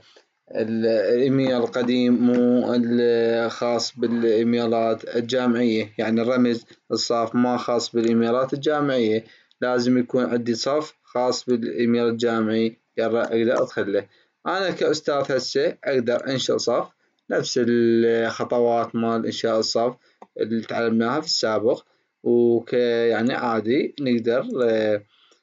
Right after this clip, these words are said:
ننشأ صف ونعطي ال-، الكود مالته للطلبة ويكون، آه، ينضمون إلى الصف. هسه تعلمنا شلون نفعل الإيميل الإلكتروني، شلون نقدر نغير الباسورد،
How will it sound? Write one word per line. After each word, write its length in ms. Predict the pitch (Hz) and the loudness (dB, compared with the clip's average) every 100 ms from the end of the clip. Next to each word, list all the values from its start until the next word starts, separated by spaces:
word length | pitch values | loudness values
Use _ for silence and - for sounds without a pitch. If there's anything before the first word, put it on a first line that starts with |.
| _ 120 | _ 0
ننشأ 320 | 120 - 113 | 0 2 0
صف 400 | 110 113 107 - | 2 0 -2 -4
ونعطي 640 | 117 120 117 117 113 - | -4 -2 0 0 2 0
ال-، 800 | 110 113 113 113 120 120 113 107 | -2 0 0 2 0 0 -2 -2
الكود 580 | 113 110 104 - 127 120 | -2 -2 -2 0 2 4
مالته 400 | 123 120 120 120 | 2 0 0 0
للطلبة 840 | 117 123 120 120 113 110 117 113 113 _ _ - | 2 0 -2 0 0 2 2 0 -2 _ _ -4
ويكون، 560 | 110 - 117 117 117 | -4 0 0 2 2
آه، 200 | 117 117 | 0 0
ينضمون 640 | 104 117 113 113 110 113 131 | 0 0 0 0 2 0 0
إلى 120 | 127 | 0
الصف. 460 | - - 98 - _ _ _ _ _ | -2 -2 -4 -6 _ _ _ _ _
هسه 380 | 127 110 131 147 | -4 0 0 -2
تعلمنا 720 | - 120 123 123 120 127 151 - _ - | -2 -2 0 4 4 4 0 -8 _ -18
شلون 420 | - 123 123 123 | -4 0 2 2
نفعل 360 | 117 113 117 | 2 0 0
الإيميل 440 | 120 117 120 120 117 | 0 2 2 2 2
الإلكتروني، 880 | 117 120 120 117 123 123 127 170 - _ _ | 2 2 0 -2 0 2 2 0 -6 _ _
شلون 400 | - 120 117 120 | -4 0 2 2
نقدر 220 | 117 123 | 2 0
نغير 340 | 120 120 120 | 2 2 2
الباسورد، 680 | 113 107 113 107 127 127 127 | 2 2 0 0 0 2 0